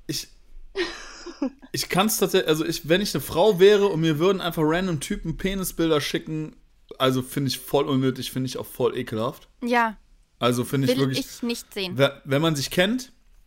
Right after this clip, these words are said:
Speaker 2: Ja.
Speaker 1: oder halt zumindest schon mal in Kontakt stand oder sowas, so, ja, okay, weißt du, äh,
Speaker 2: Ja, und wenn du Sextalk betreibst, hey, go for it. Also das,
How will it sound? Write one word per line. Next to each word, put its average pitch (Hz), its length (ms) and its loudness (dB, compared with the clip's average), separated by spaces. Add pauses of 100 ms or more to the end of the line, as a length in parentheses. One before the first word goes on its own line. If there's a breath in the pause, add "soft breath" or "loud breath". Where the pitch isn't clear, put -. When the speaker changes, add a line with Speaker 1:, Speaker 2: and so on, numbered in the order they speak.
(640)
Speaker 2:
Ja. 208 180 -6
Speaker 1:
oder 127 440 4
halt 131 200 0
zumindest 156 340 -2
schon 151 100 -4
mal 131 60 0
in 127 60 0
Kontakt 135 320 -2
stand 165 260 0
oder 156 160 2
sowas, 151 320 0
so, 139 360 4 (260)
ja, 117 200 -2
okay, 123 320 -2
weißt 110 220 -2
du, 139 200 0
äh, 117 320 2 (960)
Speaker 2:
Ja, 330 280 6
und 269 100 2
wenn 294 160 4
du 285 120 0
Sextalk 330 600 0
betreibst, 302 520 -2
hey, 311 340 0
go 311 180 0
for 311 200 -6
it. 214 300 -6
Also 233 260 0
das, 247 200 -6